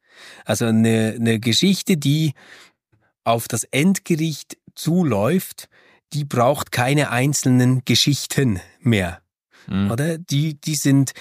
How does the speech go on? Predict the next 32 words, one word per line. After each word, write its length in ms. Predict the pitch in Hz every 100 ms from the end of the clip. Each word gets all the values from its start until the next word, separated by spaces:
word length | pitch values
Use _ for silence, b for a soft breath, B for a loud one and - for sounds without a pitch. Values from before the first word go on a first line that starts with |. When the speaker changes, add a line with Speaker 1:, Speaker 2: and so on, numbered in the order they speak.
| B B B
Speaker 1:
die 80 | 151
sind 200 | 139 135 -
alle 520 | 143 175 180 127 101 _ _ _
diesem 300 | 156 143 147 -
Ziel 300 | 143 147 127
untergeordnet. 960 | 131 139 135 117 101 95 - 90 - B B B B B
Also 380 | 131 123 127 117 B B B
wenn 600 | 123 131 165 202 165 139 -
das, 520 | 143 131 127 - -
wenn 480 | 131 139 165 208 196 B B B _ -
die 80 | 143
Geschichte 500 | 151 165 160 - 156
zu 160 | 170 156
ihrem 360 | 147 139 131
Ziel 380 | - 156 170 185
kommt, 380 | - 135 156 139
dann 100 | 139
ist 260 | 127 -
alles 360 | 127 139 151 -
von 160 | 135 120
diesem 320 | 131 120 110
Ziel 280 | 135 127 107
her 360 | 110 95 87 - -
zu 160 | -
relativieren. 760 | 113 107 101 - 104 95 87 85 B B B B B B B B B _
Das, 280 | - 196 -
Speaker 2:
Mhm. 80 | 180 -
Speaker 1:
das 220 | 135 -
disruptive 720 | 208 214 214 190 - 180 170
Moment 400 | 147 139 135 156
ist 120 | 139 139
das 280 | 127 -